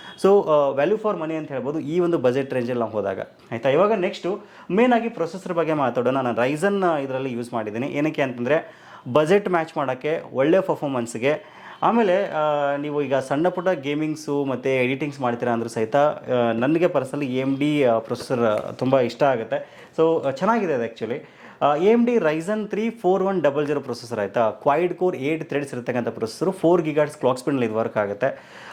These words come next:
ಮಲ್ಟಿ ಟಾಸ್ಕಿಂಗಿಗೆ, ಸಣ್ಣ ಪುಟ್ಟ ಗೇಮ್ಸ್‌ಗಳಿಗೆ, ಜಿ ಟಿ ಎ ತ್ರೀ ಥರ ಗೇಮ್ಸ್‌ಗಳು, ಆ, so ಆಮೇಲೆ ನೀವು ಈಗ, ಆ, ಸಣ್ಣ ಪುಟ್ಟ ಎಡಿಟಿಂಗ್ಸ್ ಮಾಡ್ಕೋತೀರಾ ಅಂದರೆ, Photoshop ಯೂಸ್ ಮಾಡ್ತೀರಾ ಅಂದರೆ, Corel Draw ಯೂಸ್ ಮಾಡ್ತೀರಾ ಅಂತಂದರೆ, so ಮಲ್ಟಿ ಟಾಸ್ಕಿಂಗಿಗೆ ಇದೊಂದು ಬೆಸ್ಟ್ ಪ್ರೊಸೆಸರು. ಬಜೆಟ್‌ನಲ್ಲಿ ಇದೊಂದು, ಆ, ಬಜೆಟ್ ಮ್ಯಾಚ್ ಮಾಡೋಕ್ಕೆ ಮತ್ತು ಬಜೆಟ್‌ನಲ್ಲೇ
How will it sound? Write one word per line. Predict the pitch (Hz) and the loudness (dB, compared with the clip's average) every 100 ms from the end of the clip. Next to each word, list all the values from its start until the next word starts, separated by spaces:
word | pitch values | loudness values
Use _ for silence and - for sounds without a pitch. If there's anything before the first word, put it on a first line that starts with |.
| - | 0
ಮಲ್ಟಿ | 156 175 185 247 | 4 4 4 2
ಟಾಸ್ಕಿಂಗಿಗೆ, | 247 165 - 156 139 180 - | 2 0 -2 -6 0 0 -2
ಸಣ್ಣ | - 165 180 | 0 0 2
ಪುಟ್ಟ | 180 175 | 0 -2
ಗೇಮ್ಸ್‌ಗಳಿಗೆ, | 139 143 131 123 120 | -2 -4 -2 -2 -2
ಜಿ | 131 | -2
ಟಿ | 160 185 | 2 2
ಎ | |
ತ್ರೀ | 175 165 156 | 2 2 0
ಥರ | 143 135 | 2 0
ಗೇಮ್ಸ್‌ಗಳು, | 117 120 113 123 123 120 | 0 -4 -2 0 0 2
ಆ, | 120 117 | 2 2
so | 117 127 | 2 2
ಆಮೇಲೆ | 123 127 127 | 2 0 -2
ನೀವು | 127 123 127 | -2 -2 -2
ಈಗ, | 120 123 123 - - - | 2 2 2 -4 -18 -4
ಆ, | 120 123 | 0 0
ಸಣ್ಣ | 135 147 | 0 -2
ಪುಟ್ಟ | 143 143 | 0 2
ಎಡಿಟಿಂಗ್ಸ್ | 123 131 143 139 | 2 0 -4 -2
ಮಾಡ್ಕೋತೀರಾ | 127 120 - 117 | -2 -2 -2 0
ಅಂದರೆ, | 110 113 | 0 0
Photoshop | 117 - 127 135 131 131 131 123 123 | 0 0 0 4 4 2 0 0 0
ಯೂಸ್ | 120 | -2
ಮಾಡ್ತೀರಾ | 120 113 113 | -2 -2 -2
ಅಂದರೆ, | 113 113 | 0 0
Corel | 113 123 | 2 2
Draw | 127 127 | 4 2
ಯೂಸ್ | 120 113 | 0 -2
ಮಾಡ್ತೀರಾ | 110 107 110 | -4 -4 -4
ಅಂತಂದರೆ, | 107 104 107 117 - - - - | -4 -4 -2 0 -2 -10 -20 0
so | 233 | 4
ಮಲ್ಟಿ | 190 185 196 269 | 4 4 4 4
ಟಾಸ್ಕಿಂಗಿಗೆ | 220 185 175 185 | 2 0 -2 0
ಇದೊಂದು | 202 170 | 2 2
ಬೆಸ್ಟ್ | 151 131 135 | 2 2 2
ಪ್ರೊಸೆಸರು. | - 151 139 127 135 185 | -2 -6 -6 -4 -2 -2
ಬಜೆಟ್‌ನಲ್ಲಿ | 127 135 139 180 180 151 180 | 2 2 2 -2 -2 0 0
ಇದೊಂದು, | 147 139 151 170 143 | 2 0 2 2 2
ಆ, | 135 127 120 107 | 2 2 0 0
ಬಜೆಟ್ | 139 180 180 | 2 2 0
ಮ್ಯಾಚ್ | 135 156 - | 0 -2 0
ಮಾಡೋಕ್ಕೆ | 165 143 156 | 0 0 -2
ಮತ್ತು | 143 175 | -2 0
ಬಜೆಟ್‌ನಲ್ಲೇ | 123 123 165 165 190 233 | 2 2 0 0 0 -2